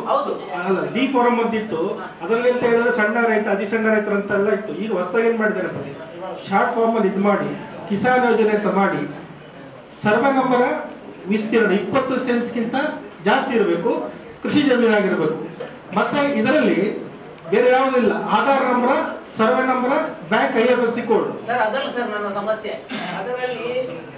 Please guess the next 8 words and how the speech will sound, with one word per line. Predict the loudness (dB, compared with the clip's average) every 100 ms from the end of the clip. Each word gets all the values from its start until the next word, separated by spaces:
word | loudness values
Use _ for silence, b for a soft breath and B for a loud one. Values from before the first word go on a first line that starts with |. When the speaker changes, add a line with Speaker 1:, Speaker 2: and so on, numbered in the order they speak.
| -12 -6
Speaker 1:
ನಿವೃತ್ತಿ | -6 -4 -6 -6 -10 -10 -12 -12 -16 -20 -20 -20 -20 -16 -10 -4
ಪಡೆಯುವಂತಹ | 0 0 0 -4 -4 -2 -2
ಪಿಂಚಣಿ | -6 -8 -6 -6 -12 -8 -6
ಅದರದ್ದಾದಂತಹ | -2 -2 0 -2 -2 -4 -6 -6 -4
ಸರಿ, | -6 -8 -10 -6
ಸವಿವರವಾದಂತಹ | -2 0 2 2 0 -2 -4 -6
ಒಂದು | -6
ಚಿತ್ರಣ | -10 -6